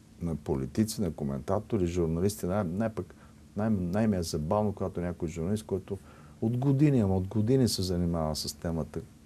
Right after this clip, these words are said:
криминална, съдебна и прочее, и който започна да ахка и да охка: "Ме, как е възможно такова нещо?" Или вижте сега какво става. Е, ма, се-, това вече е лицемерие, което за мен е много укоримо,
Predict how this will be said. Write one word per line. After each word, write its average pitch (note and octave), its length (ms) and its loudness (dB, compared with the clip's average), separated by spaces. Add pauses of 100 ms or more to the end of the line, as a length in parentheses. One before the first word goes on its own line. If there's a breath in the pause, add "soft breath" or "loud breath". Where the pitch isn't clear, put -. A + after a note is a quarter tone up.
(120)
криминална, F#2+ 760 0 (640 loud breath)
съдебна G2 580 4
и E2+ 40 2
прочее, A2 420 2
и A#2 100 4
който G#2 320 0
започна G#2 420 -4
да G2 200 2
ахка G2 200 -4
и - 20 0
да F2 120 0
охка: G2 260 -2
"Ме, D#2+ 200 -2
как A2 280 -6
е - 20 -4
възможно G2+ 540 -4
такова F2 360 -8
нещо?" D#2+ 320 -6
Или E2+ 140 -6 (480)
вижте B2 320 -6
сега A#2 320 0
какво G2+ 300 -6
става. F2+ 260 -6 (600 loud breath)
Е, C2 160 -6
ма, B1 140 -8 (360)
се-, - 140 -8 (240)
това G#2+ 200 4
вече B2+ 300 6
е A#2 40 8
лицемерие, G#2+ 640 6
което A2 500 4 (260)
за F#2 240 0
мен G#2 160 4
е G#2 120 4 (320)
много A2 460 4 (680)
укоримо, G2+ 760 6